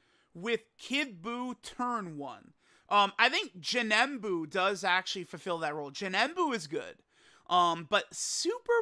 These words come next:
Buu, I, I, he's got a medium chance of stunning. I don't know why that couldn't be high. I, I don't know.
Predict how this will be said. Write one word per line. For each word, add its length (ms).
Buu, 420
I, 440
I, 140
he's 200
got 160
a 60
medium 580
chance 300
of 80
stunning. 260
I 40
don't 100
know 80
why 100
that 160
couldn't 160
be 120
high. 540
I, 160
I 100
don't 140
know. 100